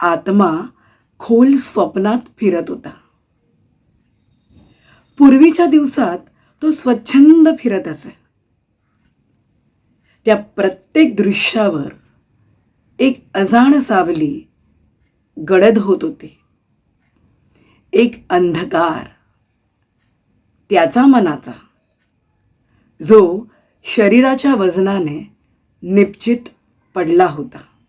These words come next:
स्मरणशक्तीला प्रिय असलेल्या गोष्टींसाठी सर्व खरे वाटले तरीही असत्य हेच की तो गंभीरपणे निजलेला.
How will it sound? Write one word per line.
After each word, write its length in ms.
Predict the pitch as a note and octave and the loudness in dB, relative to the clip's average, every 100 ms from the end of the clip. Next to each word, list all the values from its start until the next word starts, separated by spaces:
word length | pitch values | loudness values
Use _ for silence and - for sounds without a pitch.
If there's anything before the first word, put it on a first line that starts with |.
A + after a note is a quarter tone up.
| _ _ _ _ _ _ _ _ _ _ _ _ _ _ _ - - | _ _ _ _ _ _ _ _ _ _ _ _ _ _ _ -12 0
स्मरणशक्तीला 960 | A3 A#3 A#3+ D#4+ C#4+ C#4 - B3+ B3 C#4 | 4 6 6 2 0 -4 -4 0 0 -2
प्रिय 500 | - G#3+ A#3+ D#4+ C#4+ | -6 0 4 4 2
असलेल्या 600 | - G3+ F#3+ F#3 F3 F#3+ | -2 -2 0 0 -2 -4
गोष्टींसाठी 1000 | E3+ E3 - G#3+ G#3+ G#3+ D#3 - D3 - _ _ _ _ _ _ _ _ _ - | -6 -8 -4 -2 -2 -4 -8 -10 -18 -20 _ _ _ _ _ _ _ _ _ 2
सर्व 300 | B3+ C4+ D#4 D#4 | 4 4 2 0
खरे 220 | B3 B3 | 0 0
वाटले 440 | A#3 G#3 - A3 A#3+ - | 2 -2 -2 -4 -6 -6
तरीही 500 | G3+ A3+ G#3+ D#3 - _ _ _ _ _ _ - _ _ _ F3 | -2 2 2 -2 -12 _ _ _ _ _ _ -20 _ _ _ -10
असत्य 520 | F3 A3+ G#3+ - A#3+ | -4 -4 -4 0 0
हेच 380 | G3+ G3+ D#3 - - - _ _ _ _ _ _ _ - | 2 0 0 -6 -20 -20 _ _ _ _ _ _ _ -14
की 140 | - G3 | -6 -6
तो 560 | - G3+ F#3+ D#3 C4+ _ _ _ _ _ _ _ - E3 | -2 0 0 -2 -8 _ _ _ _ _ _ _ -16 -2
गंभीरपणे 920 | G3+ F#3+ F#3 G#3 C#4 C4+ A3 D#3+ D3+ - _ _ _ _ _ _ _ _ | 0 0 0 2 4 2 0 -6 -8 -14 _ _ _ _ _ _ _ _
निजलेला. 640 | F3 G3 - E3+ D#3+ B2 | -4 -2 0 0 -2 -4